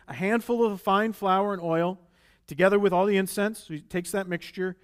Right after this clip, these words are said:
and you burn this as a memorial portion on the altar, an offering made by fire, an aroma pleasing to the Lord. And then the rest of the grain offering belongs to Aaron and his sons.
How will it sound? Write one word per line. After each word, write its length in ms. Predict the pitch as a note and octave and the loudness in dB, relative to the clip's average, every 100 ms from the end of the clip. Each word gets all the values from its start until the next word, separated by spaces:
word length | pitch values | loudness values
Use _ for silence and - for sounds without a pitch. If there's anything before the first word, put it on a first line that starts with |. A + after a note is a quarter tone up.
| _ _ - | _ _ -6
and 120 | E3+ | -2
you 100 | E3 | -2
burn 420 | D#3 A3+ C4 C4+ | 2 4 6 4
this 440 | F#3 C#3+ E3 - - _ _ _ _ | 0 -4 -6 -10 -20 _ _ _ _
as 220 | D#3 E3 | 0 2
a 40 | E3+ | 2
memorial 600 | D#3+ E3+ F#3+ A3+ B3 A#3+ | 0 0 2 4 6 4
portion 400 | - G#3 G3+ G3 | 2 0 0 -4
on 60 | |
the 100 | F#3+ | -2
altar, 340 | D#3+ C#3+ D#3 F3+ _ _ _ _ _ _ _ _ _ _ | -2 -2 -6 -10 _ _ _ _ _ _ _ _ _ _
an 140 | - E3 | -8 2
offering 400 | F3 F3+ G3 F3+ | 2 2 -2 -2
made 140 | F3 | 0
by 120 | F3+ | -2
fire, 400 | F3 D3 D3 D#3 _ _ _ _ _ _ _ - | -2 -4 -4 -6 _ _ _ _ _ _ _ -10
an 100 | D3 | -6
aroma 400 | C3+ D#3+ F#3 G3 | 0 2 2 0
pleasing 360 | F#3+ F#3 F#3+ F#3+ | 0 -2 -2 -6
to 60 | |
the 80 | F3+ | -4
Lord. 380 | D3 C3 C3+ C#3+ _ _ _ _ - - - | -4 -4 -6 -10 _ _ _ _ -20 -20 -8
And 120 | D#3+ | -4
then 80 | E3 | -2
the 100 | D#3+ | 2
rest 360 | E3 A#3+ - | 6 6 6
of 60 | C4 | -2
the 60 | A3 | -2
grain 300 | F3+ F#3 F3 | 0 2 4
offering 380 | E3 D#3+ F3 | 2 2 -6
belongs 460 | D3+ D3+ D#3 D#3 C#3+ | -6 -2 0 0 -2
to 180 | D#3+ - | -12 -2
Aaron 300 | E3 F3 E3+ | 0 0 0
and 120 | E3 | -4
his 120 | D3 | -8
sons. 520 | - - A#2+ G2 F#2+ | -8 -8 -8 -10 -14